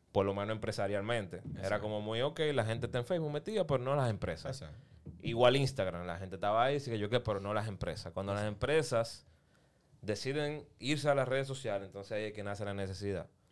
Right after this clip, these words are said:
Speaker 2: Ujú.
Speaker 1: de tener un contenido rápido,
Speaker 2: Exacto.
Speaker 1: de tener un contenido de low cost.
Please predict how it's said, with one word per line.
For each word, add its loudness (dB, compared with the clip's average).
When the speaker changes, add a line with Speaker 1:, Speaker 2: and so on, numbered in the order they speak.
Speaker 2:
Ujú. -8
Speaker 1:
de -4
tener -8
un -8
contenido 0
rápido, -2
Speaker 2:
Exacto. -12
Speaker 1:
de 0
tener -6
un -8
contenido 0
de 0
low -2
cost. 2